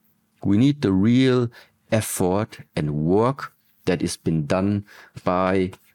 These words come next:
the human body. Yes? And this is now exactly that relation, why this hard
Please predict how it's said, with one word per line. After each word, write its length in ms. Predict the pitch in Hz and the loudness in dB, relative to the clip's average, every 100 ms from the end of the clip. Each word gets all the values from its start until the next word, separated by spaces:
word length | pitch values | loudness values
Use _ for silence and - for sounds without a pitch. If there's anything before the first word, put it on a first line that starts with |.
| - | -6
the 80 | 78 | -4
human 560 | - - 90 85 80 73 | -4 -2 0 2 0 -2
body. 440 | - 90 80 - _ _ _ _ _ _ _ _ _ _ _ | -2 -2 -2 -6 _ _ _ _ _ _ _ _ _ _ _
Yes? 420 | - 80 101 - - _ _ _ _ _ _ - - _ _ _ _ - | -8 -6 -6 -12 -20 _ _ _ _ _ _ -20 -20 _ _ _ _ -6
And 200 | 151 - | -4 0
this 180 | 131 - | 0 0
is 160 | 104 | -2
now 200 | 104 95 | -2 0
exactly 500 | - - 98 - 92 | -2 -4 -4 -4 -4
that 280 | 80 104 - | -2 -4 -2
relation, 680 | 95 85 85 82 - 113 - | -2 0 0 -2 -4 -6 -4
why 420 | 85 82 69 - _ _ _ _ _ | -2 -2 -2 -8 _ _ _ _ _
this 320 | 76 71 - - _ _ _ _ _ _ _ _ _ _ _ _ | -4 -4 -6 -14 _ _ _ _ _ _ _ _ _ _ _ _
hard 640 | - - 107 117 123 - | -6 -2 0 0 -2 -6